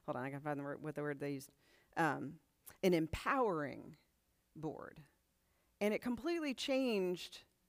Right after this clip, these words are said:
how they saw their work, that it wasn't about why it wasn't gonna work, it was about how can we make this work.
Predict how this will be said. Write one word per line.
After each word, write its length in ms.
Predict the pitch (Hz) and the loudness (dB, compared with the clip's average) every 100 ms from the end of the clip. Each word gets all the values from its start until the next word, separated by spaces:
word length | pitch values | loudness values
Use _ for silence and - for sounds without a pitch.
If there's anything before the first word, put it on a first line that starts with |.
| _ _ _ _ _ _ _ _ _ | _ _ _ _ _ _ _ _ _
how 240 | - 160 262 | 0 2 6
they 160 | 226 | 6
saw 300 | 202 247 247 | 4 2 2
their 180 | 196 180 | 4 2
work, 400 | 185 208 120 - | 2 0 0 0
that 120 | 180 | 2
it 120 | 175 165 | 2 4
wasn't 320 | 233 233 226 | 2 4 2
about 420 | 185 190 190 - - _ - | 6 8 8 4 -6 _ -6
why 280 | 175 208 | 4 6
it 140 | 196 - | 6 6
wasn't 420 | 202 269 226 - | 6 6 4 0
gonna 180 | 175 156 | 0 0
work, 280 | 151 151 160 | 2 0 0
it 100 | 156 | 0
was 160 | 170 | 2
about 320 | 170 180 175 - | 2 6 6 6
how 220 | 214 208 | 4 4
can 220 | - 190 | 4 0
we 120 | 170 | 2
make 420 | 160 170 202 - | 4 4 2 0
this 260 | - - - | -10 -10 -12
work. 340 | - - - | -16 -18 -20